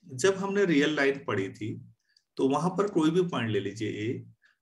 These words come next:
आपको ये पता है कि आप अगर left की side पढ़ेंगे तो आप धीरे धीरे minus infinity की ओर जाएंगे और right की side जाएंगे तो plus infinity की ओर जाएंगे। तो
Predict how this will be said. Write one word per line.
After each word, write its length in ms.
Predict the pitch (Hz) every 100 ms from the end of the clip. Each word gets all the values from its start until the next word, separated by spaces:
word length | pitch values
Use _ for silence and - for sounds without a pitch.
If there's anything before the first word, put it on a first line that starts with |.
| -
आपको 340 | - 170 - 208
ये 140 | 196
पता 280 | 190 180 185
है 140 | 180
कि 160 | 185 -
आप 220 | 170 165
अगर 240 | 156 156 147
left 320 | 131 139 -
की 80 | 165
side 300 | 165 147 139
पढ़ेंगे 420 | 135 131 135 139 151 170 _ _ _ _ -
तो 60 |
आप 240 | 120 117 120
धीरे 200 | 127 147
धीरे 220 | 143 139
minus 420 | 135 101 98 117 127
infinity 500 | 131 131 131 135 135
की 100 | 135
ओर 180 | 135 135
जाएंगे 520 | 131 127 131 135 - - _ _ _ -
और 160 | 107
right 300 | 104 110 117
की 80 | 156
side 280 | 156 139 127
जाएंगे 440 | 120 101 92 98 135 - _ _ _
तो 60 | -
plus 300 | - 190 185
infinity 520 | 156 - - 90 87
की 140 | 85 85
ओर 160 | 78
जाएंगे। 280 | - - - _ _ _ _ _ _ _ _ _ _ _ _ _ _ _ _ _ _ _ _ _ _ _ _
तो 360 | 160 156 135